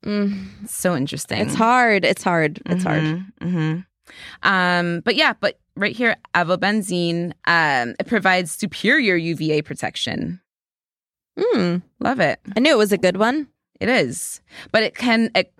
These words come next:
Speaker 2: it frequently can cause photoallergic dermatitis.
Speaker 1: Jesus Christ. Okay, you're not using it.
Speaker 2: It's crazy because, and here's the other thing, is that all of these sunscreens, these ingredients alone, most of them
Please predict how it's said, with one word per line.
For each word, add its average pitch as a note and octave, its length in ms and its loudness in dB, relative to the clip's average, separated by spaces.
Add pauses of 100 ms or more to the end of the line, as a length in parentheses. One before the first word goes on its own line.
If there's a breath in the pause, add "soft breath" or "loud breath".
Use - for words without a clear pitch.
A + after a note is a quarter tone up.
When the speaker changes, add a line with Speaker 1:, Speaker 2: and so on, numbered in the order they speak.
(120)
Speaker 2:
it E3 240 0 (140)
frequently F3+ 400 -2
can E3+ 160 -2
cause E3+ 280 2
photoallergic E3 680 2
dermatitis. D3+ 840 -2 (1600)
Speaker 1:
Jesus B3 500 4
Christ. G#3 520 2
Okay, G3+ 200 2
you're F#3 120 4
not F3 180 2
using E3+ 280 2
it. E3+ 140 0 (160)
Speaker 2:
It's A#3+ 200 -2
crazy C#4+ 600 0 (140)
because, E4+ 460 0
and B3+ 200 0
here's D#4+ 220 0
the C4 120 0
other G#3+ 140 2
thing, D#3 200 -2
is D#3+ 80 -2
that G3+ 100 2
all A#3+ 160 4
of C#4+ 60 -6
these F4 200 0
sunscreens, E3 720 0
these G#3+ 180 2
ingredients G#3 640 0
alone, E3+ 640 2 (220 soft breath)
most F3 240 2
of A#3 100 -2
them B3+ 300 2